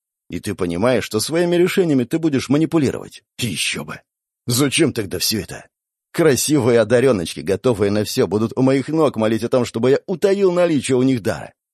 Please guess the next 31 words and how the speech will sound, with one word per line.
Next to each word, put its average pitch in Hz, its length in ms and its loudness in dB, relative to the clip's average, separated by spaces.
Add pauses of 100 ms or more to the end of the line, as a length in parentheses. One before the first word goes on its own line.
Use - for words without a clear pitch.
Богатеи 120 560 0
будут 117 260 0
сыпать 143 300 0
деньгами, 127 600 2 (140)
лишь 151 180 2
бы 143 120 0
спасти 160 380 -2
свою 160 260 2
шкуру. 156 400 0 (140)
Мразь! 113 680 -2 (600)
Сейчас 131 680 0
мне 170 220 0
хотелось 151 580 0
прикончить 139 640 -2
Широкого, 73 680 -6
заставить 123 560 0
его 120 140 0
стонать 117 400 -2
за 107 100 -2
то, - 140 -6
что - 180 -8
он 78 60 -6
сотворил. 87 520 -10 (440)
Такой 80 280 -8
человек 87 380 -6
просто 95 320 -4
не 110 140 0
должен 120 360 -2
дорваться 80 380 -4
до 117 100 -4
власти. - 460 -10